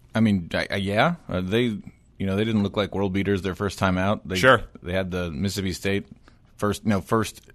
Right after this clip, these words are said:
Speaker 1: iteration of Mississippi State's offense under Mike Leach threw all over them for, what, five hundred yards and
Speaker 2: Right.
Speaker 1: six touchdowns or some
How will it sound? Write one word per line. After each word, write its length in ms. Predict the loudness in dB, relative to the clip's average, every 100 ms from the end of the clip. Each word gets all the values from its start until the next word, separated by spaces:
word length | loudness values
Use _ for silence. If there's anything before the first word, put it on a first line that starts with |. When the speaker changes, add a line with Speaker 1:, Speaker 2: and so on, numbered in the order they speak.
| -8
Speaker 1:
iteration 480 | -2 2 2 2 2
of 80 | 2
Mississippi 340 | 2 0 -4
State's 260 | -2 0 2
offense 320 | 2 2 -2
under 140 | -2
Mike 260 | -2 -2 -2
Leach 260 | -2 -4 -6
threw 420 | -4 -2 -2 -6 -12 _ _ -2
all 260 | 2 4
over 240 | 4 4 2
them 180 | 0 0
for, 300 | -2 -8 -8 -10
what, 360 | -6 -6 -8 -2
five 220 | 0 2
hundred 200 | 0 0
yards 360 | 0 0 -2
and 80 | 2
Speaker 2:
Right. 240 | 6 6 6
Speaker 1:
six 220 | 0 0
touchdowns 480 | 0 0 2 0 0
or 40 |
some 360 | 0 -2 -2